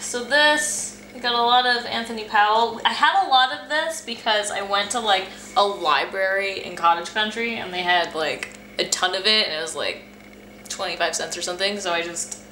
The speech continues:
I was curious and they were all there. Some more Daphne du Maurier,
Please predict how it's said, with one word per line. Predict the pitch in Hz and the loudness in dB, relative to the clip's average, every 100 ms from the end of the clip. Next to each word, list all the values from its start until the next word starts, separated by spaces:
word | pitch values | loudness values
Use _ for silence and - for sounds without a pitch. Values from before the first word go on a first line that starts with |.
| - | -2
I | 180 180 | 2 2
was | 185 | 0
curious | - 349 277 196 202 - - - | 0 2 4 2 -2 -8 -10 -14
and | 196 | -10
they | 196 | -6
were | 196 | 0
all | 196 | 0
there. | 196 196 185 202 - - - | 0 -4 -6 -8 -16 -20 -18
Some | - - 214 | -12 -10 -8
more | 208 208 214 | -4 -2 0
Daphne | 208 208 208 196 | 2 2 0 -10
du | 202 | -8
Maurier, | 226 277 285 277 269 269 269 269 269 269 | 0 2 2 2 2 4 4 2 0 0